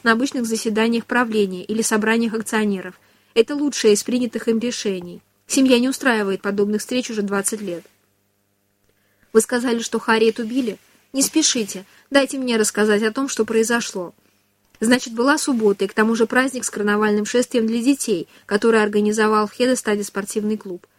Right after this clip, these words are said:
Харриет отправилась туда вместе с несколькими одноклассниками, чтобы посмотреть на праздничное шествие.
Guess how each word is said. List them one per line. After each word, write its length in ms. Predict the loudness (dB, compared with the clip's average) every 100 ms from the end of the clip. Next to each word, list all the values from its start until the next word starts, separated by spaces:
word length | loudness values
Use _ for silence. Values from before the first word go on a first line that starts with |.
| _ _ -4
Харриет 360 | 0 0 -2
отправилась 460 | -8 -2 0 2 0
туда 240 | 0 0
вместе 320 | 2 0 -2 -6
с 80 |
несколькими 460 | -8 -6 -6 -4 -2
одноклассниками, 800 | 0 0 2 0 0 -6 -6 -6
чтобы 280 | -4 -2 -2
посмотреть 520 | -4 -4 -2 -2 -2
на 80 | -4
праздничное 540 | -2 -2 -4 -6 -8
шествие. 560 | -4 -6 -6 -12 -16